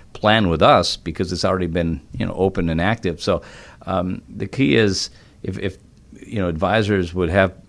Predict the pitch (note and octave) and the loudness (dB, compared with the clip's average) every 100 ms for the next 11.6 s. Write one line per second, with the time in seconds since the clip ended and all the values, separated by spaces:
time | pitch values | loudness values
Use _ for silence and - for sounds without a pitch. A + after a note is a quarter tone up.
0 | - F2 E2+ F#2+ G2+ F2 E2 D#2 D2+ D2+ | -18 -12 -4 -2 0 0 0 0 -2 -6
1 | - G#2 - A2 - G#2+ E2+ - G2 G#2+ | -6 -6 -2 -2 0 -2 -4 -4 -2 0
2 | F#2 F2+ D#2 D2+ - - F2 F#2 E2 G2 | 0 -2 -4 -6 -16 -10 -2 0 2 4
3 | B2 B2+ G2+ F2 F2 E2+ F#2+ F2 F#2 G#2 | 4 6 4 4 2 0 -2 -2 -2 -4
4 | E2 F#2 G2 G2+ G2+ - F2+ F3 - E2+ | -2 0 0 -2 -6 -6 0 0 2 0
5 | D2+ C#2 - - E2 G2 C3+ - F#2 G2+ | -2 -6 -10 -12 -6 -4 -4 -6 -4 -4
6 | - G#2+ G2+ F2+ - - - - G2+ F#2 | 0 0 0 -2 -10 -20 -20 -6 -2 0
7 | E2+ E2+ F2+ F2+ F2+ F2 - A2 F#2 F#2+ | 0 0 -2 -2 -2 -4 -2 -4 0 -2
8 | F2 E2 F2 F2 E2+ C#2+ - - F2 E2 | 0 -2 -2 0 -2 -4 -14 -12 -8 -6
9 | E2+ E2 E2 F2+ E2+ E2+ F2 G2 - E2+ | -6 -6 -6 -4 -4 -4 -2 -4 -4 -8
10 | - G2 F2 F2 D#2+ E2+ F2 F2 D#2+ E2 | -4 -4 -4 -8 -8 -8 -8 -10 -8 -8
11 | D#2 D2+ F#2 F2+ D#2 - | -8 -6 -8 -8 -12 -16